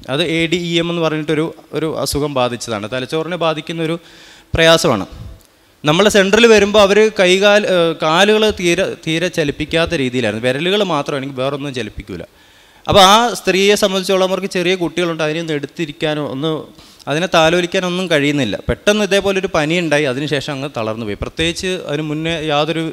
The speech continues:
രീതിയിലുള്ള അസുഖങ്ങളും അവരുടെ ശരീരത്തില്ലായിരുന്നു. അപ്പോൾ ഇപ്പം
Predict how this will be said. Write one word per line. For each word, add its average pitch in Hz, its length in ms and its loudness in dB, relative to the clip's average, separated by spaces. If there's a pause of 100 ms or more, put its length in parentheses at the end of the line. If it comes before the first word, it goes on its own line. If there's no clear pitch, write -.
(120)
രീതിയിലുള്ള 147 380 -4
അസുഖങ്ങളും 147 420 -4
അവരുടെ 135 200 -6
ശരീരത്തില്ലായിരുന്നു. 104 640 -12 (800)
അപ്പോൾ 196 120 6
ഇപ്പം 247 400 4